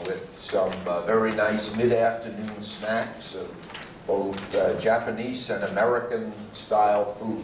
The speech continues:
So if you like sushi, stay around for, stay around for the whole thing, and we'll have a, have a celebration. So the, uh, the story starts,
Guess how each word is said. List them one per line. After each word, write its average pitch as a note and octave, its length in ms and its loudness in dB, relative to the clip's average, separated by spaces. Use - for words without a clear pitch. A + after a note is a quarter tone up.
So - 280 -4
if D#2+ 160 -8
you E2+ 80 -8
like G2+ 180 2
sushi, A#2 640 -2
stay A2+ 260 4
around G#2+ 500 2
for, F#2+ 320 0
stay A2 180 4
around A2 320 4
for - 80 0
the - 100 4
whole G2 240 4
thing, G2+ 280 2
and F2 120 -4
we'll - 180 2
have - 200 2
a, F2 300 0
have G#2+ 160 4
a - 60 -2
celebration. F2 760 -2
So D3 480 2
the, A#2+ 360 4
uh, G#2+ 380 4
the A2 100 -6
story F3 560 2
starts, - 1120 0